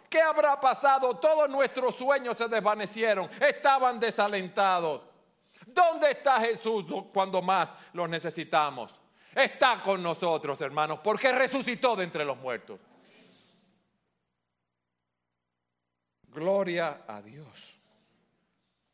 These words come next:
Hermanos, ¿y qué aprendemos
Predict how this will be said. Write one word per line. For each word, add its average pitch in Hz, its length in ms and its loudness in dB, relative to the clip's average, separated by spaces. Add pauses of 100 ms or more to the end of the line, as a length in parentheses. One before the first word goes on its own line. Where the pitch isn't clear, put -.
(1200)
Hermanos, 180 400 -6
¿y 165 40 -16
qué - 140 -10
aprendemos 120 960 -12